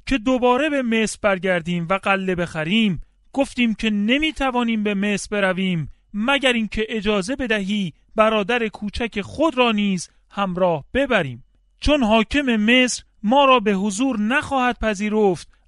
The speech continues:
اگر او را با خود نبریم. پدرمان به ما گفت: شما می‌دانید که همسرم راحیل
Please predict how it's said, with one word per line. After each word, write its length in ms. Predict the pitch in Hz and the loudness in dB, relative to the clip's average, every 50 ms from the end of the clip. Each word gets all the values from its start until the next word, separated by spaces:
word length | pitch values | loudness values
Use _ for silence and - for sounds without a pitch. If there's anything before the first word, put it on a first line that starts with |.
| _ - | _ -2
اگر 300 | 247 226 220 247 226 220 - | -2 2 2 2 0 0 -2
او 180 | - 262 247 233 | -4 -2 0 2
را 180 | 233 220 208 | 4 4 2
با 200 | 175 202 196 196 | 4 4 2 2
خود 280 | - - 214 226 233 185 190 | 2 0 0 0 0 0 0
نبریم. 680 | 196 214 233 254 233 247 220 180 151 135 120 113 - _ _ _ _ _ _ _ - | 0 2 2 2 2 2 0 0 -2 -6 -8 -12 -16 _ _ _ _ _ _ _ -2
پدرمان 580 | - 214 220 240 240 233 226 214 208 208 202 190 | 0 4 4 6 6 4 4 4 2 2 2 0
به 80 | 190 | 0
ما 180 | 185 190 196 180 | 0 0 0 0
گفت: 440 | 160 185 202 202 190 180 - - - - _ _ _ - | 2 4 6 6 6 4 0 -6 -18 -20 _ _ _ -16
شما 400 | - - - 254 262 262 254 240 | -10 -6 -4 -2 0 0 0 0
می‌دانید 800 | 233 247 277 294 294 254 247 240 226 214 220 220 214 190 - - _ _ _ _ - | -2 -2 -4 -2 -2 0 0 2 2 2 2 2 2 0 -2 -6 _ _ _ _ -6
که 100 | 247 233 | -4 -2
همسرم 640 | 233 240 233 214 - - 254 247 240 233 220 208 | 0 0 -2 -2 -2 -2 0 2 2 2 0 0
راحیل 680 | 202 208 220 220 214 190 185 226 254 269 277 285 254 | 0 2 2 2 2 2 0 -2 0 0 0 0 -2